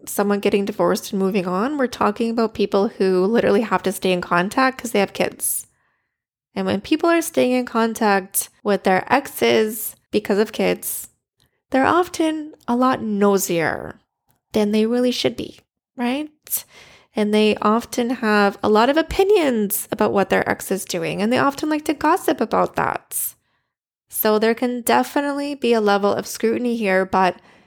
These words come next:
it really is none of their business who their ex is dating. But that doesn't mean that they won't possibly try to make your life more difficult, especially if they are jealous that their ex is dating someone much younger,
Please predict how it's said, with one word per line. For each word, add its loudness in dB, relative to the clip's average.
it 2
really 4
is 0
none 2
of 0
their 2
business -2
who 0
their 0
ex -2
is -2
dating. -4
But -4
that 2
doesn't 0
mean -4
that -2
they 2
won't 0
possibly 0
try -4
to 0
make -4
your 2
life 0
more 0
difficult, -6
especially -2
if -2
they 2
are 2
jealous 0
that -2
their -2
ex -4
is -2
dating -4
someone -4
much -4
younger, 2